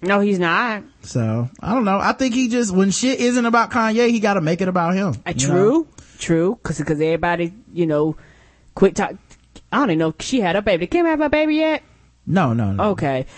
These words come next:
Speaker 1: But it's one of them things where she hadn't had a baby yet, so it's one of them things where they're not talking about her as much.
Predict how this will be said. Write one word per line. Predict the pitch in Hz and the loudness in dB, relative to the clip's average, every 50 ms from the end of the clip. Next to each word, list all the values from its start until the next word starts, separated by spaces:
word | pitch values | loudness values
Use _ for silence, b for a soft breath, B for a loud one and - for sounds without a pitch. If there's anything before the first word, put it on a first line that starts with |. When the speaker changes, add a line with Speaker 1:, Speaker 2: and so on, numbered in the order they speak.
| B B B B | B B B B
Speaker 1:
But | 170 170 196 190 190 | 4 4 6 6 6
it's | 214 202 196 | 2 0 2
one | 220 226 214 | 0 2 2
of | 214 214 202 | 2 0 0
them | - 214 | 0 0
things | 208 202 196 185 160 | 0 2 0 0 0
where | 180 185 185 | 0 0 0
she | 170 - 254 | 0 0 0
hadn't | 240 220 185 190 | 0 2 2 0
had | 190 190 160 | 0 0 0
a | 147 | -2
baby | 139 - 208 240 247 233 240 | 0 2 2 2 2 0 0
yet, | 233 233 233 233 233 233 226 208 - | 0 2 2 4 4 2 0 0 0
so | - 196 | 0 2
it's | 185 185 | 2 2
one | 180 185 180 | 0 -2 -2
of | 185 175 - | -2 0 0
them | |
things | 190 180 175 175 175 160 | 0 2 2 0 -2 0
where | 156 160 | 0 0
they're | 156 165 160 | 2 0 -2
not | 160 139 127 - | -2 -2 -4 -4
talking | - 214 214 214 220 | -4 -4 -2 -2 0
about | 202 214 202 175 | 0 0 -2 0
her | - 196 202 214 214 202 | 0 0 2 2 4 2
as | 170 170 170 156 | 2 0 0 -2
much. | 151 175 175 165 156 147 - - - | -2 0 0 0 0 -2 -4 -12 -14